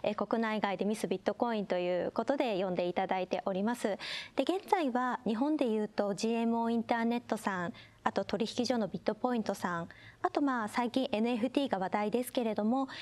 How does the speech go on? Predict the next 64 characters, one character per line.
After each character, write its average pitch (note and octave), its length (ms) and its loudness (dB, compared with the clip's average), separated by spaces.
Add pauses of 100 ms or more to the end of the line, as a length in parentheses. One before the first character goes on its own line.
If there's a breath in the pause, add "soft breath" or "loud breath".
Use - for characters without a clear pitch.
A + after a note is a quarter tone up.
(180 loud breath)
エ A3 80 2
ヌ A3+ 100 2
エ A#3 80 0
フ A#3 100 -2
テ B3+ 100 0
ィ B3 60 0
ー - 20 0
領 C4 160 2
域 B3+ 180 -2
で D#4 100 2
は E4 300 0
ア G3+ 80 4
ニ A3 120 2
モ A3 120 2
カ A3 160 0
ブ A3+ 120 0
ラ A3 140 0
ン G3 100 0
ツ - 160 -4
や、 D4 280 0 (260 loud breath)
え G3 180 0
ー、 - 40 -6
ア G#3+ 80 6
ク G#3+ 120 -4
シ - 140 -2
ー - 40 2
イ A3+ 80 2
ン A3 40 0
フ - 80 -6
ィ A#3+ 60 0
ニ G3+ 140 0
テ - 120 -2
ィ、 F3+ 180 0 (100)
イ G#3+ 120 0
ー A3+ 40 0
ル A#3 100 2
ド A3+ 140 0
ギ A3+ 120 0
ル A3+ 120 0
ド A3+ 160 2
ゲ B3 160 0
ー A#3 40 2
ム A3 120 2
ズ - 120 -4
な G3 120 0
ど、 F#3+ 200 0 (280 loud breath)
ま B3 80 2
あ、 A#3 40 -2
様 D4 260 2
々 E4 220 2
な G#3+ 180 0
企 G#3 260 -2
業 G#3+ 140 0
様 G#3 280 0
の F#3+ 320 0
ア G3+ 100 2
ド G3 120 0
バ G#3+ 140 0
イ G#3+ 60 -2
ザ A3+ 140 0
ー A3+ 40 -2
と A#3+ 140 -2
し - 140 -4
て C4+ 220 0